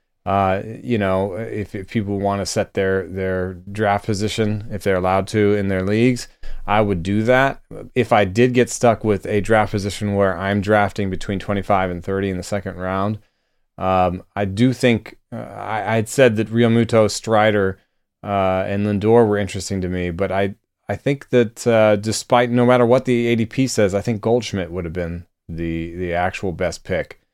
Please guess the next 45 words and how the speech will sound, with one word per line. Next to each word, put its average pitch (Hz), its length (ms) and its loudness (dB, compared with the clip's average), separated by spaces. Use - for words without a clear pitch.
especially 135 360 0
in 117 80 4
my 123 180 6
league 113 280 4
where 104 100 2
I 95 60 0
took - 240 -8
Tucker 135 300 0
in 117 60 2
the 107 80 -4
first 117 320 0
round. 104 320 -2
Pairing 113 280 0
Tucker 120 280 0
and 95 100 -2
Goldschmidt, 101 600 0
I 90 60 -2
feel 127 180 2
like 110 140 4
I'm 107 140 2
coming 110 320 0
out 107 180 2
of 104 100 2
the 92 160 -8
first 110 200 0
two 110 120 -2
rounds 107 380 2
with 92 80 -4
a 85 60 -8
three 113 260 -4
hundred, 101 480 -2
near 104 380 -2
three 110 220 -2
hundred 101 220 0
batting 98 300 4
average 104 320 0
because 92 340 -12
Tucker's 101 380 -4
gonna 95 140 -2
be 90 120 -2
impacted 95 440 -2
by 92 80 0
these 87 160 -4
new 95 120 -4
rules. 90 480 -4